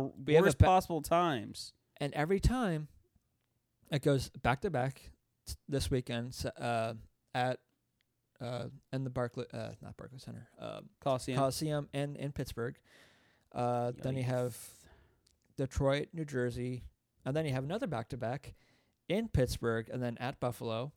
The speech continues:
Speaker 2: You have a home and home against Buffalo.
Speaker 1: So that's
Speaker 2: You're
Speaker 1: fun.
Speaker 2: home against the defending cup champs. Have another back-to-back, uh, two days later, at, uh, home against Ottawa, away, ag-, and then the next night in the Bar-, uh,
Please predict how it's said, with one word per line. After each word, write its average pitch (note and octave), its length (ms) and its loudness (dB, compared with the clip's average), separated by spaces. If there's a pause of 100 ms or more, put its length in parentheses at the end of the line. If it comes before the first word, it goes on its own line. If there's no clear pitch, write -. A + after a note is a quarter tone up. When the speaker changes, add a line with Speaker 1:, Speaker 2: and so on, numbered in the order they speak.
(800)
Speaker 2:
You C#3+ 100 -2
have C#3+ 80 0
a C3 40 -2
home C#3+ 180 -4
and B2+ 100 -4
home A#2+ 120 -6
against B2 260 -8
Buffalo. A#2 520 -6 (180)
Speaker 1:
So - 140 -6
that's F4+ 260 0
Speaker 2:
You're C3 200 2
Speaker 1:
fun. - 80 -4
Speaker 2:
home F3 200 2
against D#3+ 400 -6
the D#3 100 -4
defending D#3 320 -4
cup - 200 -8
champs. - 340 -10 (220)
Have C3+ 180 0
another G3+ 260 0
back-to-back, B2+ 640 -4 (680)
uh, A#2+ 320 -2 (720)
two D3 160 -2
days B2+ 300 -2
later, C#3 420 0 (400)
at, D#3+ 200 0 (140)
uh, C3 140 0
home F3+ 260 -4
against C#3 480 -4
Ottawa, A#2 520 -2 (100)
away, C#3 280 -2
ag-, C3+ 140 -6 (100)
and B2+ 140 -4
then A#2+ 200 -6
the B2 80 -6
next C3+ 220 -8
night A#2 200 -6 (160)
in D3+ 200 -2
the D3 60 -6
Bar-, A#2 220 -4 (120)
uh, A#2+ 40 -6